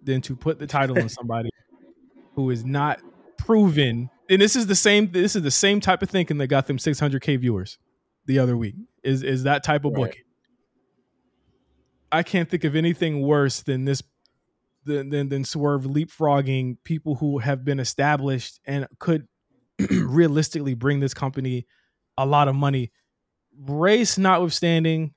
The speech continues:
Speaker 1: I don't even think we gotta go there. It's 'cause it's not even worth bringing up.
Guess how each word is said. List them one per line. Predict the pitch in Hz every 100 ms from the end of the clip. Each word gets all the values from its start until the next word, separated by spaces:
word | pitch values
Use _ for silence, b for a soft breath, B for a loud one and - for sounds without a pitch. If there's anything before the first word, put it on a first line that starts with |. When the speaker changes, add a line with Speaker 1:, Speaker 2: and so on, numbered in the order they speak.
| _ _
Speaker 1:
I | 170
don't | 180
even | 175
think | 160 151
we | 160
gotta | 143 131
go | 143 147
there. | 143 139 131 135 _ _ _ _ _ _
It's | 143 -
'cause | 156 139
it's | 131
not | 151 147
even | 147
worth | 143 135
bringing | 135 135 131
up. | 135 131